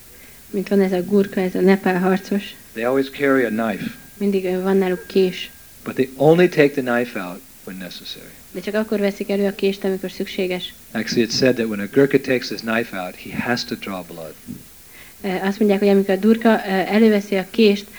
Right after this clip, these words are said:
Speaker 1: akkor mindenképpen vért kell öntania.
Speaker 2: He can only take the kni-, the knife out if he's serious, and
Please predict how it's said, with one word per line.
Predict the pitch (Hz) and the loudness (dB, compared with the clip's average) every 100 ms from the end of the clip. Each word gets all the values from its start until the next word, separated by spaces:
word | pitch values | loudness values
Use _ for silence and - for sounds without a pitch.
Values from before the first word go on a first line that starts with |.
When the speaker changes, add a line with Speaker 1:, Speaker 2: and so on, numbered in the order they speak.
| - - | -20 -8
Speaker 1:
akkor | 190 180 196 | -4 2 6
mindenképpen | 220 190 185 180 180 | 6 6 2 0 0
vért | 185 196 - | 2 2 0
kell | 180 175 | -2 0
öntania. | 185 185 180 175 175 - - 170 - - | 0 0 0 -2 -4 -12 -20 -20 -20 -18
Speaker 2:
He | 104 - | -14 -6
can | 113 | 0
only | 147 151 | 2 2
take | 143 135 | 2 0
the | - 123 120 | -2 -6 -4
kni-, | |
the | 107 107 | -2 2
knife | 127 131 101 | 2 2 -4
out | 95 | -8
if | 90 | -8
he's | 101 90 - - - | -8 -8 -14 -18 -14
serious, | - 123 127 107 92 - | -4 2 4 4 -2 -10
and | 101 | -12